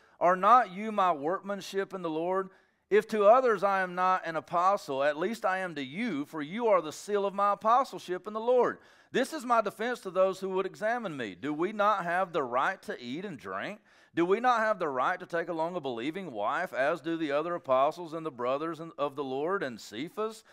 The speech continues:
Or is it only Barnabas and I who have no right to refrain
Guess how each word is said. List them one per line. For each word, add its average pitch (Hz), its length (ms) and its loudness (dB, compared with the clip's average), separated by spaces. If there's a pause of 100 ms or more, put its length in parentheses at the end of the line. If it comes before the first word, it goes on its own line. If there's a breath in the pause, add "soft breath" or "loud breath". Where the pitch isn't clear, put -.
(280 loud breath)
Or 185 180 4
is 220 160 2
it 240 120 0
only 208 240 0
Barnabas 175 560 0
and 131 100 -6
I 135 280 0 (180 soft breath)
who 170 140 4
have 175 220 4
no 170 160 2
right 156 380 2
to 160 100 -14
refrain 156 840 -4